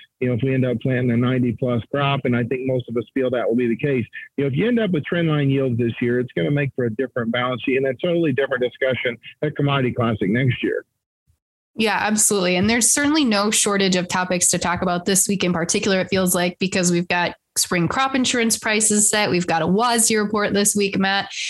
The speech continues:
Speaker 2: And we saw today a fresh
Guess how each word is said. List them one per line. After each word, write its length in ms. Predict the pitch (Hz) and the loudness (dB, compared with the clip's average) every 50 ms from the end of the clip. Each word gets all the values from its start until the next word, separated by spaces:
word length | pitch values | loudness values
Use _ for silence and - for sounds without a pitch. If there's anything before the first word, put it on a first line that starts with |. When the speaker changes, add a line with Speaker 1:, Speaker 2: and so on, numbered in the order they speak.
| - - - - | -6 -8 -6 -2
Speaker 2:
And 240 | - 254 302 311 311 | 0 2 2 2 2
we 140 | 294 285 262 | 2 2 2
saw 320 | 269 - - 233 220 226 | 2 2 2 2 2 0
today 880 | 220 220 226 208 180 180 208 214 220 214 202 190 185 185 180 - - _ _ _ _ _ _ _ _ | 0 0 2 2 2 2 2 2 2 2 2 2 2 2 0 0 -4 _ _ _ _ _ _ _ _
a 180 | - 208 208 202 | -2 -2 0 0
fresh 440 | 196 - - 240 240 254 247 - | -2 -2 -2 0 0 0 0 0